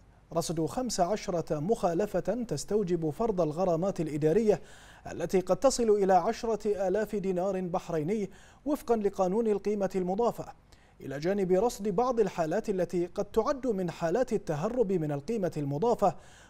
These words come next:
وفقًا لقانون القيمة المضافة، والذي قد يستوجب غلق بعض المحال تحفظيًا. وبناء عليه، فإن وزارة الصناعة والتجارة والسياحة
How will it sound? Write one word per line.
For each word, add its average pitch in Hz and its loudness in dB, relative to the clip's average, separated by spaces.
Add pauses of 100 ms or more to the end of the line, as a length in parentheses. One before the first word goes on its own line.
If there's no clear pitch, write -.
وفقًا 262 0
لقانون 202 0
القيمة 208 -2
المضافة، 180 0 (380)
والذي 160 0
قد 165 0
يستوجب 180 0 (260)
غلق 208 0
بعض 202 4
المحال 175 0
تحفظيًا. 202 2 (440)
وبناء 170 -2
عليه، 175 6
فإن 185 -2
وزارة 196 2
الصناعة 196 -2
والتجارة 185 0 (100)
والسياحة 170 0